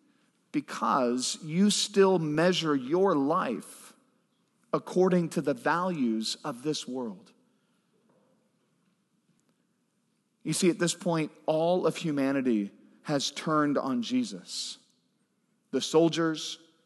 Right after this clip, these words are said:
gambling underneath him, the crowds passing by deride him, the chief priests and scribes mock him,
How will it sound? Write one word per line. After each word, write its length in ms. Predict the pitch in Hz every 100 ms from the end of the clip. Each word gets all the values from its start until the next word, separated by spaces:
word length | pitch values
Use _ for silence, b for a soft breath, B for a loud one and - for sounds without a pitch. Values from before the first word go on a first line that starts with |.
| _
gambling 440 | - 151 143 143 139
underneath 420 | 131 131 135 -
him, 140 | 139
the 80 | 135
crowds 680 | 117 - 151 156 156 151 147
passing 440 | - 147 139 147
by 420 | 120 135 143 139 127 B B
deride 460 | - 143 135 156 160
him, 420 | 151 160 151 151 - B B
the 100 | 151
chief 360 | - 214 196
priests 320 | - 190 190 -
and 120 | 156
scribes 520 | - 175 175 175 -
mock 340 | 143 - 175
him, 400 | - 175 180 180